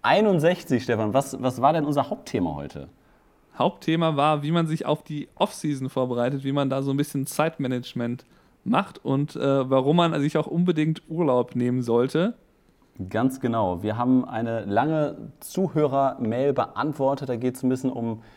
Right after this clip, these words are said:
Speaker 1: Preis, äh, Sch-, Preisstruktur, was man da nehmen sollte. Ähm, da sind wir einmal drauf eingegangen. Worüber haben wir noch geredet, Stefan?
Speaker 2: Äh, warum ich auf einmal zwei verschiedene Paar Schuhe anhatte. Ähm, einen
Speaker 1: <laughs>
Speaker 2: Wett-T-Shirt-Contest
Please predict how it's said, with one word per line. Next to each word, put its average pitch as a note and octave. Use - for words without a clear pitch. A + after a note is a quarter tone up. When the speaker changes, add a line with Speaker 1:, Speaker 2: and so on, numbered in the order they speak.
Speaker 1:
Preis, D3
äh, -
Sch-, -
Preisstruktur, C3+
was B2
man A#2+
da A#2
nehmen A#2
sollte. A#2+
Ähm, G2+
da A2
sind B2
wir G2+
einmal A2+
drauf A2
eingegangen. A2+
Worüber A#2+
haben B2
wir B2
noch C3
geredet, E2+
Stefan? D2+
Speaker 2:
Äh, C#3
warum C3+
ich E3+
auf D3+
einmal D#3+
zwei D#3
verschiedene D3+
Paar C#3
Schuhe G3
anhatte. A#2+
Ähm, B2+
einen C3+
Speaker 1:
<laughs> -
Speaker 2:
Wett-T-Shirt-Contest F3